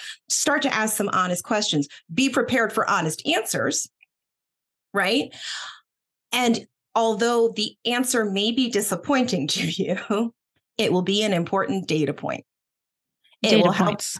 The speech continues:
Speaker 1: it will help to guide you, right? And so sometimes people like to live in the ambiguity, right? They're like, "Oh, I'm not really sure what they think of me," but you're also not asking 'cause you don't actually want to hear it,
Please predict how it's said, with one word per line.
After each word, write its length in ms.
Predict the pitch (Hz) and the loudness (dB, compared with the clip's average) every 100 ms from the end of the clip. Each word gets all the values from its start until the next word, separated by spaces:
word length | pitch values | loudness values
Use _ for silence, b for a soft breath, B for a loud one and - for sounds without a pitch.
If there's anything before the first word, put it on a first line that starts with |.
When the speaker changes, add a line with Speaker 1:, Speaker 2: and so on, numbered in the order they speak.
| - | -6
Speaker 1:
it 160 | - 147 | 0 2
will 140 | 220 | 2
help 320 | 220 208 208 - | 2 2 0 -2
to 200 | 208 190 | -2 0
guide 480 | 233 311 427 285 | 0 2 0 0
you, 260 | - 71 62 | -4 -4 -4
right? 360 | - 185 240 254 B B | -2 0 0 -2 B B
And 160 | 226 233 | 2 2
so 300 | 220 208 208 | 2 2 2
sometimes 420 | 247 262 233 226 | 2 2 0 -2
people 240 | 226 208 | -4 -2
like 180 | 190 190 | 0 0
to 120 | - | 0
live 180 | 190 185 | 0 0
in 140 | 220 220 | 2 0
the 180 | 220 | 0
ambiguity, 920 | 208 226 233 226 233 233 233 233 233 214 | 0 0 -2 0 0 2 2 2 2 2
right? 260 | 196 202 | 0 0
They're 80 | 202 | -2
like, 160 | 202 220 | -2 -2
"Oh, 140 | 226 | 0
I'm 100 | 226 | 0
not 140 | 214 | -2
really 180 | 214 202 | -2 -2
sure 220 | 196 214 | -2 0
what 120 | 208 190 | 0 0
they 120 | 185 | -2
think 200 | 214 214 | -2 -2
of 120 | 196 | -2
me," 120 | 180 | -2
but 140 | 175 208 | -2 0
you're 140 | 240 | 0
also 200 | 247 233 | 0 0
not 220 | 202 190 | 0 -2
asking 420 | 202 202 196 190 175 | -2 -2 -2 -6 -6
'cause 120 | 175 | -8
you 80 | 175 | -4
don't 160 | 175 | -4
actually 320 | 170 - - | -4 -6 -6
want 180 | - - | -6 -8
to 60 | - | -8
hear 220 | - - | -6 -4
it, 180 | - | -4